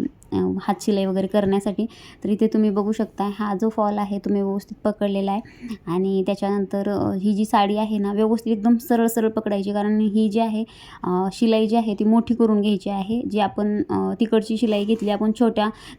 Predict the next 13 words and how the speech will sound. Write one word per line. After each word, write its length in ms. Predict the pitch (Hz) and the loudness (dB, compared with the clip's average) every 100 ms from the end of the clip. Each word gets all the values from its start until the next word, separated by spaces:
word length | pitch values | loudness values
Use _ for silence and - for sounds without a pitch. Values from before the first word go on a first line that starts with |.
| - | 4
तीन 120 | 233 | 4
नंबरची 360 | 220 214 214 | 4 2 0
शिलाईने 360 | 220 220 202 196 | 0 0 2 0
घेतलं 220 | 208 202 | 0 -2
होती, 140 | 196 202 | -2 -2
ते 100 | 202 | 0
पाच 240 | 220 208 | 0 0
नंबर 240 | 214 208 202 | 0 0 0
करायचे, 400 | 208 208 196 202 | -2 -2 -2 -2
जे 100 | 196 | -2
आपण 200 | 196 208 | 0 0
गोदडीला 500 | 196 208 202 202 202 | 2 2 4 2 2
घेतो, 320 | 220 214 220 | 0 0 -4